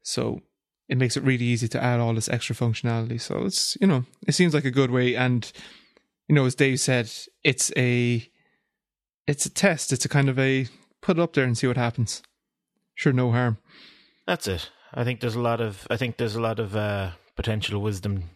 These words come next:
Speaker 2: to be gained from messing around with this.
Speaker 1: Yeah, and I
Speaker 2: Um,
Speaker 1: mean,
Speaker 2: yeah.
Speaker 1: I've got a career anyway, so, you know,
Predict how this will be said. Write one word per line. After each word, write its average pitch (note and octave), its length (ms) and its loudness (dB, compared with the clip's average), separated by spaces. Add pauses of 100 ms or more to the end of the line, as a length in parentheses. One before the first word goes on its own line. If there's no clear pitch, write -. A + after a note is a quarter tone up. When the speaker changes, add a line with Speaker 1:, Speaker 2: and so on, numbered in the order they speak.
(180)
Speaker 2:
to - 80 -16
be G2 140 -2
gained G2 320 -4
from G2 360 -2
messing G2+ 280 -4
around G2+ 200 -2
with G2 120 -6
this. - 340 -8 (640)
Speaker 1:
Yeah, A2+ 240 2
and D#3 160 4
I - 20 6
Speaker 2:
Um, F3 60 4
Speaker 1:
mean, D3+ 280 2 (200)
Speaker 2:
yeah. G2 140 -8 (440)
Speaker 1:
I've - 80 -18
got D3 140 4
a C#3 40 0
career D#3 360 2
anyway, C3 360 2
so, C3 360 -2 (300)
you D3 140 2
know, C#3 260 2